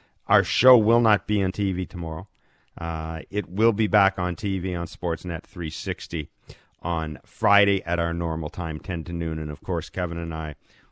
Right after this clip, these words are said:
will do Blue Jays talk immediately following,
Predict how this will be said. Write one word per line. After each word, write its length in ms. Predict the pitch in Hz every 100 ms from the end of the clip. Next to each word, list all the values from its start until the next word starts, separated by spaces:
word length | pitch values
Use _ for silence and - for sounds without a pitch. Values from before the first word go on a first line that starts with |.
| -
will 120 | 82
do 420 | 73 82 80 76 -
Blue 360 | - 71 82 85
Jays 320 | 80 76 76
talk 300 | - 82 80
immediately 460 | 82 85 85 - 80
following, 640 | - 85 82 82 78 76